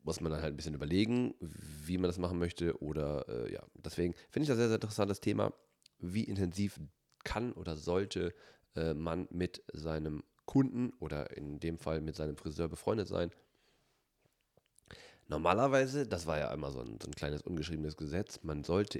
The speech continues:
immer einen Friseur im Freundeskreis haben, aus Gründen.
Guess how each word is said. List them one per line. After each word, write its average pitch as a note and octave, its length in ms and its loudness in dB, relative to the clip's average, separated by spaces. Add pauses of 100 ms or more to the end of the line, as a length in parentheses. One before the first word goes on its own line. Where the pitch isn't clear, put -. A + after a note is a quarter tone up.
(100)
immer G#2 380 2
einen D2+ 240 -4
Friseur C#2+ 360 -4
im C#2 100 -4
Freundeskreis - 640 -2
haben, C2+ 400 -6 (320)
aus D2+ 320 -4 (100)
Gründen. D2+ 480 0